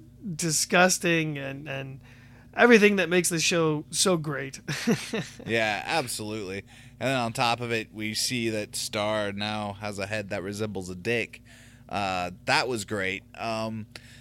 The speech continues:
Speaker 2: I liked how they changed that around. Uh, in the comic, Jesse actually gives it to him by taking a knife to his head because they're fighting and he pisses Jesse off, so he just carves it into his head. So I, I thought it was pretty cool
Speaker 1: Oh,
Speaker 2: that
Speaker 1: wait,
Speaker 2: the
Speaker 1: how d-, how did it, how did it happen? That, that took me by surprise.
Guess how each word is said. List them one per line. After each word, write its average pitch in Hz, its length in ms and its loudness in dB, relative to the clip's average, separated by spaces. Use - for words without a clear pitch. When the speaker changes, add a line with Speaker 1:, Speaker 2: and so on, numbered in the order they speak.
Speaker 2:
I - 80 0
liked 196 260 4
how 208 100 6
they 196 140 4
changed 185 400 4
that 175 160 8
around. 170 440 4
Uh, 127 440 2
in 165 160 0
the 151 80 2
comic, 170 600 2
Jesse 151 380 4
actually 117 340 0
gives 107 220 0
it 101 120 -8
to 117 120 -2
him 104 160 -4
by 98 180 -2
taking 101 380 0
a 92 40 -4
knife 104 340 -4
to 117 120 -4
his 92 160 -4
head 90 300 -2
because 101 240 -6
they're 87 160 -6
fighting 98 480 -4
and 92 160 -8
he 90 60 -8
pisses 98 440 -4
Jesse 92 320 -2
off, 98 220 -2
so 95 120 -4
he 90 80 -2
just 90 260 -6
carves 98 460 -2
it 87 120 -8
into 101 160 -6
his 120 220 0
head. 113 420 2
So 113 520 2
I, 131 340 -2
I 147 40 0
thought 147 200 4
it 120 40 4
was 120 100 0
pretty 120 260 0
cool 123 180 -2
Speaker 1:
Oh, 233 200 12
Speaker 2:
that 226 60 12
Speaker 1:
wait, 220 240 10
Speaker 2:
the 175 60 0
Speaker 1:
how 226 200 6
d-, 233 100 0
how 240 220 6
did 285 180 4
it, 240 220 2
how 240 180 6
did 285 160 4
it 285 80 4
happen? 254 360 4
That, 226 200 0
that 226 260 0
took 226 200 -6
me 202 80 -2
by 185 160 2
surprise. 147 840 -4